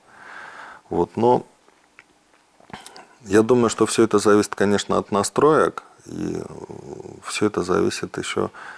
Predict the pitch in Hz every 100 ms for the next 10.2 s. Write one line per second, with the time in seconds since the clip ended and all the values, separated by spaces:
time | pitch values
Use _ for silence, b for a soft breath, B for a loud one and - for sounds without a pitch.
0 | B B - 90 87 - 90 - - 90
1 | - 101 107 95 95 - 98 80 78 82
2 | 85 - 92 95 107 85 80 80 80 80
3 | 80 82 - 85 80 85 82 107 135 -
4 | - B B B B B _ 90 87 92
5 | - 95 95 92 - 101 95 85 80 78
6 | 82 80 - 76 78 78 78 80 85 101
7 | 117 139 - - - - - - - -
8 | - - - - - - 82 - 82 85
9 | 85 82 - 85 85 - 117 113 - 85
10 | 85 -